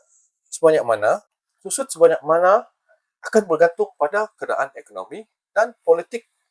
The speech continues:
negara kita. Jadi, bagaimana nak lawan inflasi ini? Kata pakar kewangan nombor satu negara, iaitu Tuan Azizi Ali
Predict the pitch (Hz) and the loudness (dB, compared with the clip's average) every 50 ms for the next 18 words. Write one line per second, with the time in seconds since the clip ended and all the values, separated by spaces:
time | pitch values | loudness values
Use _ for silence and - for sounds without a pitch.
0 | _ - 156 156 143 135 123 117 - _ _ _ _ _ _ _ - 156 - 240 | _ -10 -8 -2 0 0 0 0 -2 _ _ _ _ _ _ _ -6 -6 -4 -4
1 | 226 - 185 185 202 208 220 233 247 247 233 202 165 - 156 170 185 196 190 190 | -2 0 0 2 4 4 4 4 4 4 2 0 -2 2 2 4 4 4 4 0
2 | _ _ - 190 202 _ _ - 196 196 190 - - - _ _ _ _ _ _ | _ _ -20 -20 -20 _ _ -2 -2 -2 -2 -4 -10 -18 _ _ _ _ _ _
3 | _ _ _ _ _ _ _ _ _ _ _ _ - 170 180 - - 220 - - | _ _ _ _ _ _ _ _ _ _ _ _ -6 -6 -4 2 2 0 2 2
4 | 208 196 - 196 190 - - 170 160 165 165 165 165 160 165 156 156 147 - - | -2 0 0 0 -4 -2 0 2 2 4 4 2 0 0 0 0 0 0 0 0
5 | 151 147 - 143 135 127 123 143 143 156 160 156 156 - - - - - - 131 | -2 -2 -4 -8 -10 -4 2 2 2 4 4 2 2 0 -2 -8 -10 -10 -12 -16
6 | 123 - _ - 160 165 165 _ - 143 139 135 139 131 - 127 123 117 110 - | -16 -16 _ -2 -2 -2 0 _ -4 -6 -4 -6 -12 -18 -18 -18 -18 -16 -12 -12
7 | 101 98 95 101 110 | -12 -12 -12 -16 -20